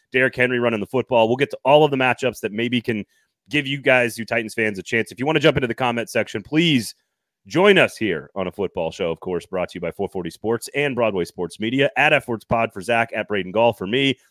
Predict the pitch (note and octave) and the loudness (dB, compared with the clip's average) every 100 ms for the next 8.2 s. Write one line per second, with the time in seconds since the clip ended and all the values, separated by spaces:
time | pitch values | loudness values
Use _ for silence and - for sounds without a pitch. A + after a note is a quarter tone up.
0 | _ - G3+ - A#3 A#3 G3+ A3+ G3 G3+ | _ -2 0 2 2 2 0 0 -2 -2
1 | F#3 F3+ E3+ F3+ D3+ - F3 F#3+ D2+ D2 | -2 -2 2 0 0 -2 0 0 -6 -12
2 | - _ _ _ _ _ - A#2 E3 G3+ | -18 _ _ _ _ _ -14 -4 0 0
3 | - G#2 F2+ G2+ - C3+ C#3+ E3+ F#3 E3+ | -2 -4 -4 -4 -6 -6 -4 2 4 2
4 | - F#2+ G#2+ _ _ - - F#3+ G#3 F3+ | 0 -2 -4 _ _ -12 -2 2 4 2
5 | C#3 A#2+ G#2 F#2+ F#2+ A2+ - A#2+ B2 C3+ | 2 0 0 -2 -2 -4 -2 -4 -2 -4
6 | - F3 F3 D#3 C#3+ A#2 - _ _ _ | -4 -2 2 2 2 -2 -10 _ _ _
7 | _ _ _ - - A#2+ A#2 A2 G#2+ G2+ | _ _ _ -16 -6 -2 0 0 0 0
8 | G#2 G2 | -2 -4